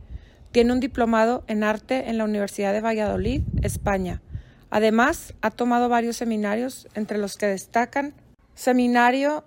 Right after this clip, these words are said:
de Metodología Didáctica de las Artes Visuales en la Universidad Autónoma de Nuevo León, Seminario de Antropología y Arte Prehispánico, Casa de la Cultura en Oaxaca, Seminario Anual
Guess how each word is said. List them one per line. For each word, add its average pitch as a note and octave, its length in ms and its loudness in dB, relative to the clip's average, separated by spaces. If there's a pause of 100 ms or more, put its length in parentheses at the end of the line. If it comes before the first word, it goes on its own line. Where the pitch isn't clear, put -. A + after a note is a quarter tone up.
de B3 120 -2
Metodología A#3 760 -2
Didáctica A#3+ 600 -4
de A#3+ 100 -2
las G3+ 200 -6
Artes G#3+ 280 -6
Visuales A3 720 -4 (460)
en G#3 100 -4
la G#3 80 2
Universidad G3+ 560 0
Autónoma A3 460 0
de A3+ 60 0
Nuevo G3+ 240 -2
León, G#3 340 -2 (520)
Seminario A3+ 640 2
de C4 100 0
Antropología A3 840 -4
y A3 140 -2
Arte G3+ 260 -4
Prehispánico, A3 880 -4 (460)
Casa A3+ 260 2
de B3+ 80 2
la B3 120 0
Cultura G#3+ 580 -2
en A3 120 -6
Oaxaca, F#3+ 520 -10 (720)
Seminario A3+ 580 2
Anual B3+ 460 0